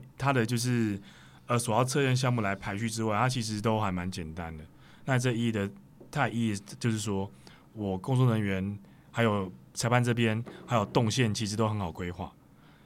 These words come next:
对啊，我觉得这边台湾也可以参考一下啦，就是我也许可以五个项目可以找几个是 copy，就是拿过去的经典项目，然后两个可能，我可能假设是插短时间或是长时间，你可以自己出一个，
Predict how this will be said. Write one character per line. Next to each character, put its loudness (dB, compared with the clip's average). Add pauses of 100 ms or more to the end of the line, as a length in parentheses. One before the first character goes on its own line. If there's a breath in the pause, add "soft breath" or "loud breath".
(440 soft breath)
对 -2
啊， 0
我 0
觉 2
得 8
这 6
边 6
台 6
湾 8
也 6
可 4
以 6
参 0
考 -2
一 -10
下 -6
啦， -10
就 -4
是 -2 (460 loud breath)
我 6
也 10
许 10
可 8
以 10
五 4
个 2
项 4
目 4
可 0
以 2
找 0
几 -4
个 -2
是 -2
copy， -2
就 -2
是 2
拿 2
过 2
去 0
的 0
经 -2
典 -4
项 -4
目， -2 (500 loud breath)
然 2
后 8
两 6
个 0
可 -2
能， -2 (340 loud breath)
我 2
可 2
能 4
假 4
设 8
是 0
插 2
短 0
时 -2
间 2
或 4
是 0
长 -2
时 -6
间， 0
你 -2
可 0
以 2
自 -2
己 0
出 -2
一 -4
个， -8